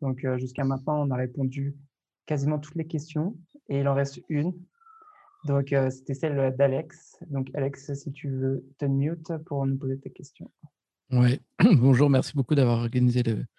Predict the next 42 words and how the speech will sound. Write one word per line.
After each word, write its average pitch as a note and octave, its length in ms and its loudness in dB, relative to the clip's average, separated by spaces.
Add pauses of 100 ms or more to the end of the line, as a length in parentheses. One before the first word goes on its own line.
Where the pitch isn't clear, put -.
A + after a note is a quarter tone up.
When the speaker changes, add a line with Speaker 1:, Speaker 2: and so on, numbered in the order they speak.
(440)
Speaker 2:
le C3 140 0
call, C3 260 0
même B2 160 2
si - 100 -10
j'ai A#2+ 140 -2
pas A2+ 100 -2
pu B2 140 -2
être - 160 -2
là A#2+ 120 2
tout - 140 -6
le A#2+ 60 0
temps. C3+ 180 0 (760)
Euh, C#3 120 8
j'ai A2 80 6
une C3+ 80 8
petite D3+ 160 2
question. F3 420 4 (480)
Euh, A#2+ 640 4
perso, D3+ 340 0
moi, D#3+ 100 4
je - 60 -2
suis - 120 -12
contacté E3 520 -2
de E3+ 60 -6
temps C3 180 0
en C3 100 0
temps D3+ 460 0 (240)
par B2+ 200 4
des, A#2 600 2 (680)
comment C3+ 160 4
dire, B2 120 4
par B2 140 2
des A#2 100 2
prospects D#3+ 720 2
et C#3+ 60 2
en B2 160 6
gros, D#3 420 4
ils B2 200 2
arrivent, C#3 280 4
hein, B2+ 200 0
euh, A#2+ 160 0
enfin, A2 260 -2